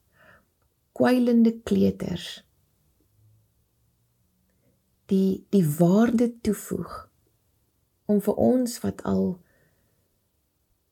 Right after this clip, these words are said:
baie keer opgehou sing het, te wys hoe klink, hoe klink 'n lied wat uit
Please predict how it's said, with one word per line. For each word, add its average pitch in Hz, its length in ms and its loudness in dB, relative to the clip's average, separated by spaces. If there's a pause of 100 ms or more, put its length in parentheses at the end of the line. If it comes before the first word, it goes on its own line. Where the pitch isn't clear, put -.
(200)
baie 220 260 2
keer 208 220 2 (160)
opgehou 226 520 0
sing 185 320 -2
het, - 300 -6 (540)
te 208 120 0
wys 196 400 2
hoe 185 80 -4 (140)
klink, 208 400 0 (320)
hoe 190 160 4
klink 226 280 2
'n 185 140 4
lied 175 300 0
wat 180 180 -4
uit - 300 -4